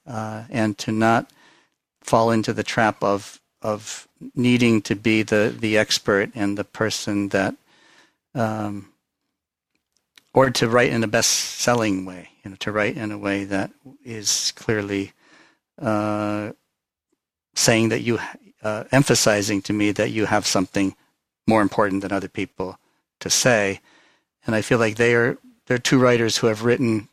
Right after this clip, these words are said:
with, um, a good sense of keeping both, uh,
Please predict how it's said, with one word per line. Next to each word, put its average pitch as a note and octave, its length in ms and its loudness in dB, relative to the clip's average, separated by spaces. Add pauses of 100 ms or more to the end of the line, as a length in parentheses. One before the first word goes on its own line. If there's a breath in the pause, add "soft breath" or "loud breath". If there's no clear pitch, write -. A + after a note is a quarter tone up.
(120)
with, B2 320 2 (560 soft breath)
um, A2 580 0 (340)
a A2 80 0
good A2 340 4 (360)
sense - 400 0
of G2 420 -2
keeping G#2+ 400 -2
both, G2 480 0 (200)
uh, G#2 380 -6